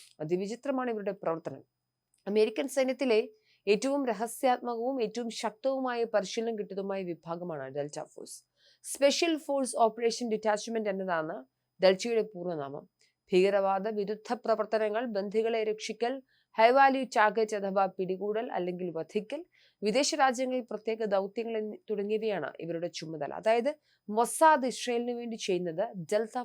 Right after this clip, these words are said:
ഫോഴ്സ് അമേരിക്കയ്ക്ക് വേണ്ടി ചെയ്യും. സംഘർഷ മേഖല അടക്കമുള്ള യാത്രക്കിടയിൽ മുതിർന്ന യു എസ് നേതാക്കൾക്ക് സംരക്ഷണം നൽകാനും ഡെൽറ്റ ഫോഴ്സിനെ വിന്യസിക്കാറുണ്ട്. അമേരിക്കൻ സൈന്യത്തിലെ ഏറ്റവും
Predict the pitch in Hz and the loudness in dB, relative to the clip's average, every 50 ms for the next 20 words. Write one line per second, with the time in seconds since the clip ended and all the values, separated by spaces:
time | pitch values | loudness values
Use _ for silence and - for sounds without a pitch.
0 | 214 - 220 214 190 202 - - 190 185 190 196 202 196 208 196 196 185 170 156 | -6 -4 -4 -4 -4 -4 -8 -8 -4 -2 -2 -2 -2 -2 -4 -6 -6 -8 -8 -8
1 | 139 139 131 - 151 151 147 147 _ _ _ - - _ - _ _ - - 285 | -10 -10 -10 -10 -8 -8 -8 -10 _ _ _ -20 -20 _ -20 _ _ 0 2 4
2 | 262 277 294 320 320 - 339 311 302 294 294 285 277 277 254 233 233 233 233 - | 4 4 2 0 0 0 0 0 0 0 0 0 0 2 2 2 2 0 0 -2
3 | - 269 240 233 220 214 214 208 202 196 190 196 - 196 196 - 190 190 208 226 | -2 -2 -2 -2 0 0 0 0 0 -2 -2 -4 -6 -6 -6 -4 -4 -4 -4 -4
4 | 226 196 196 190 185 202 196 214 208 196 190 202 214 214 - 220 214 214 220 220 | -6 -6 -8 -6 -6 -4 -4 -4 -4 -4 -4 -6 -6 -4 -4 -4 -2 -2 -2 -2
5 | 220 220 220 214 226 220 - - 202 202 208 214 214 - 240 247 233 233 220 202 | -2 -4 -4 -4 -6 -6 -4 -4 -4 -4 -6 -8 -8 -6 -6 -4 -2 -2 0 4
6 | 226 214 202 175 147 - - _ _ _ _ _ _ _ _ 190 196 202 208 247 | 4 4 4 2 -2 -6 -8 _ _ _ _ _ _ _ _ 6 6 6 6 0
7 | 240 220 - 233 220 220 - 214 175 139 156 160 175 180 190 185 - - 180 - | -6 -4 -2 -4 -4 -2 -4 -4 -4 -4 -4 -6 -6 -6 -6 -6 -6 -8 -8 -6
8 | 165 143 143 139 147 151 - _ _ _ _ _ _ - - - _ _ - 254 | -8 -8 -8 -8 -12 -12 -12 _ _ _ _ _ _ -20 -20 -20 _ _ 4 6
9 | 302 349 359 359 381 339 - - 302 285 285 277 - 277 269 254 247 - 262 262 | 6 6 6 4 2 0 0 0 0 0 0 0 2 4 4 2 2 0 -4 -4